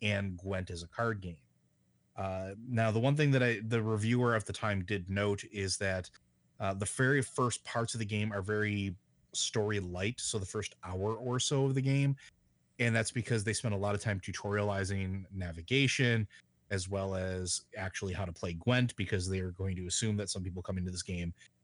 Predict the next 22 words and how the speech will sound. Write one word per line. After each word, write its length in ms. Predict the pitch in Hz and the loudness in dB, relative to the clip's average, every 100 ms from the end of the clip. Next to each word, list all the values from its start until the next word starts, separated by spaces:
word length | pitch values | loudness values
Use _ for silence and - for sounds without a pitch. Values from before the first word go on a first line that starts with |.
| _ - 196 240 _ _ _ _ _ 175 190 | _ -14 -10 -10 _ _ _ _ _ -12 4
never 280 | 202 180 151 | 6 8 6
have 120 | 110 | 4
played 240 | - 104 | 2 2
it 80 | 104 | 2
before 380 | 101 - 107 107 | -2 0 2 2
or 160 | 98 | 0
don't 220 | 92 98 95 | 0 0 0
know 100 | 95 | 0
what 160 | 92 | 0
it, 120 | 92 - | -2 -6
how 180 | - 101 | -4 -2
to 80 | 90 | -2
play 220 | - 101 | 2 2
the 80 | 92 | 2
game, 280 | 95 98 98 | 2 2 2
even 220 | 95 95 | 2 0
if 100 | 90 | 0
they 160 | 92 85 - - | -4 -6 -10 -8
are 180 | 90 87 | -6 -6
aware 400 | 87 87 92 104 | -4 -2 -2 0
of 140 | 110 117 | 2 4
it, 240 | 135 | 4